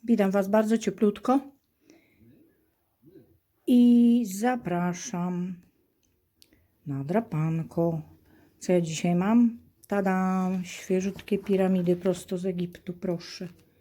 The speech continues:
Widzicie? Jakie ładne. Mam je trzy. Troszeczkę tu wydrapałam, żebyśmy tu nie siedzieli.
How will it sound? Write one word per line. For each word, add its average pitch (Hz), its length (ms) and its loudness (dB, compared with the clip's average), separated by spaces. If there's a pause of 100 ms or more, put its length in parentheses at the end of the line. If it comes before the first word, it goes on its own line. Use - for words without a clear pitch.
(640)
Widzicie? 170 480 0 (200)
Jakie 170 260 -8
ładne. 160 320 -2 (560)
Mam 165 220 -4
je 151 100 -4
trzy. 208 380 -2 (1700)
Troszeczkę 180 500 -6
tu 175 120 -4
wydrapałam, 175 680 0
żebyśmy 175 400 -6
tu 170 120 -8
nie 165 160 -4
siedzieli. 160 560 0